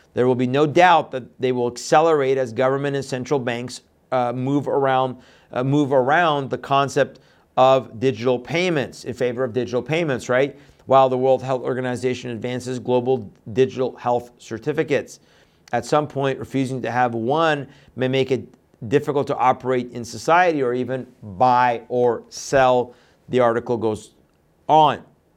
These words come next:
The microchips under the skin are just one small step compared to what transhumanist advocates are planning.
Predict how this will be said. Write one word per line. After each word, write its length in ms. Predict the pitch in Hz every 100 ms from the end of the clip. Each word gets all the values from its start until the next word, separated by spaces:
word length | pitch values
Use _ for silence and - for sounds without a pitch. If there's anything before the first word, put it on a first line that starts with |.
| _
The 100 | 110
microchips 560 | 135 175 175 165 147 143
under 160 | 127
the 100 | 110
skin 280 | 107 - 190
are 80 | 147
just 160 | 131
one 300 | 117 117 147
small 360 | 147 - 139 135
step 320 | - 139 131
compared 380 | 131 120 131 127
to 80 | 127
what 200 | 123 120 - _
transhumanist 760 | - 143 127 123 139 135 131 127
advocates 460 | 127 123 127 120 120 -
are 140 | 120
planning. 600 | - - 160 160 135 -